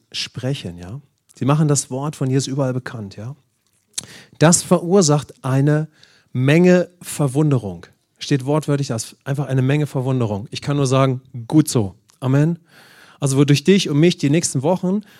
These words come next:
das Wort Gottes noch schneller verbreitet wird, ja, kann ich nur, und das sorgt für Verwunderung, kann wir nur sagen, gut so. Amen.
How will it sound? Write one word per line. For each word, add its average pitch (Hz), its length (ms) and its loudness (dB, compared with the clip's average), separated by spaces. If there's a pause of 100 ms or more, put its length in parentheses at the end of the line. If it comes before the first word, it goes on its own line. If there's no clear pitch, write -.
(120)
das - 240 -2
Wort 180 400 0
Gottes 170 380 -2
noch 143 100 0
schneller 160 360 0
verbreitet 135 600 -8
wird, 131 340 -6
ja, 127 320 -8 (540)
kann 127 160 -6
ich 131 80 0
nur, 135 200 0
und 139 80 -2
das 139 140 2
sorgt 165 280 6
für - 180 -2
Verwunderung, 143 840 0 (760)
kann 139 220 -4
wir 135 80 2
nur 127 140 2
sagen, 120 500 -2
gut 123 200 -4
so. 98 200 -6 (380)
Amen. 143 400 2